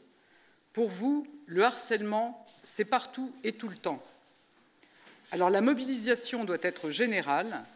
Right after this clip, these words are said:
chacun a son rôle à jouer. Avec tout mon gouvernement, nous sommes à vos côtés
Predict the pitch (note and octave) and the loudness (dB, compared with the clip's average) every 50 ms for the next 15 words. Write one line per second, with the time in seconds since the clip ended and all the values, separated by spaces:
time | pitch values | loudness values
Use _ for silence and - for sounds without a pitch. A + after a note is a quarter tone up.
0 | - _ _ _ _ _ _ _ _ _ - - - - A#3 A#3+ - C#4+ C4+ C4 | -20 _ _ _ _ _ _ _ _ _ -8 -4 2 2 2 2 4 2 2 2
1 | A3 - - - E3+ - - G3 F3 D#3 A3+ C#4 C4 A3+ F#3+ F3+ - E3 E3+ E3+ | 2 -2 -4 -6 -6 -4 -4 -2 -2 0 2 2 4 4 2 2 0 -2 -2 -2
2 | G#3+ A#3+ - - _ _ _ - - _ _ _ _ _ _ _ - _ _ - | -2 -4 -8 -14 _ _ _ -20 -20 _ _ _ _ _ _ _ -20 _ _ -6
3 | E3 E3 F#3+ F#3 - - - D4 D4 D4+ C4+ A#3+ C4 A3 B3+ A#3+ A3+ A3+ A3 G#3+ | 0 0 0 0 0 0 2 4 4 4 4 4 2 4 4 4 4 2 0 0
4 | G#3+ G#3+ G#3 F#3+ D#3+ - - F#3 E3+ D3 D#3+ D3+ D3 A#3 C4+ C4+ - G3 - - | 0 0 -2 -2 -2 -4 -4 -4 -4 -2 -2 -2 0 -2 -2 0 -2 -4 -4 -2
5 | - D#3 F3 F#3+ G#3+ | -4 -2 -2 -4 -6